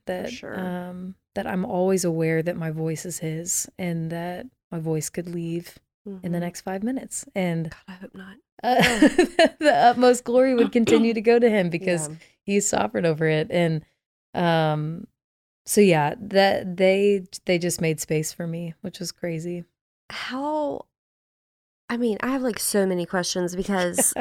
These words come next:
Speaker 1: <laughs>
Speaker 2: you know, as someone on leadership at, at a church, it's
Speaker 1: Mm-hmm.
Speaker 2: like,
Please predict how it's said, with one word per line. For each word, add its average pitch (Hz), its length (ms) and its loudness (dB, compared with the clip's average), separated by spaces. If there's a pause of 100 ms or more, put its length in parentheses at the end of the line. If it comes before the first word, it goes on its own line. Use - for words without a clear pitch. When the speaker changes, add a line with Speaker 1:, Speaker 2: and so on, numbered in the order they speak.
(120)
Speaker 1:
<laughs> - 180 -16
Speaker 2:
you 240 120 4
know, 185 320 2 (760)
as 220 240 2
someone 190 600 -2 (440)
on 196 220 -4
leadership 180 480 -6
at, - 180 -10 (260)
at 196 100 -6
a - 60 -10
church, 185 520 -6
it's 185 180 -4
Speaker 1:
Mm-hmm. 185 80 -8
Speaker 2:
like, - 300 -10